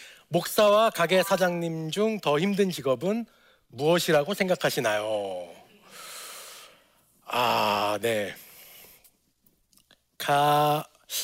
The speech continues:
이게 가게 사장님이 힘들다고 얘기하면 목사님들이 좀 안 좋아하실 것 같고, 목사가 힘들다고 하면 가게 사장님이 안 좋아하실 것 같은데, 아, 좀 약간 분야가 다르긴 한데,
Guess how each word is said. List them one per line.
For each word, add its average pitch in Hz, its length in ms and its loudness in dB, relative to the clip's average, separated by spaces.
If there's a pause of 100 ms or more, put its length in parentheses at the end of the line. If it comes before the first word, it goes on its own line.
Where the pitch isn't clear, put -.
이게 160 160 0
가게 156 300 2
사장님이 180 480 2
힘들다고 175 440 0
얘기하면 139 400 0
목사님들이 139 460 -2
좀 127 160 -8
안 92 120 -6
좋아하실 110 260 -6
것 110 100 -8
같고, 95 340 -10 (300)
목사가 165 340 2
힘들다고 156 400 2
하면 160 200 2
가게 139 240 0
사장님이 131 420 0
안 104 120 0
좋아하실 113 280 -4
것 - 80 -8
같은데, 117 400 -10 (1000)
아, 160 240 2
좀 233 260 0
약간 185 260 2
분야가 226 360 4
다르긴 175 360 2
한데, 175 480 2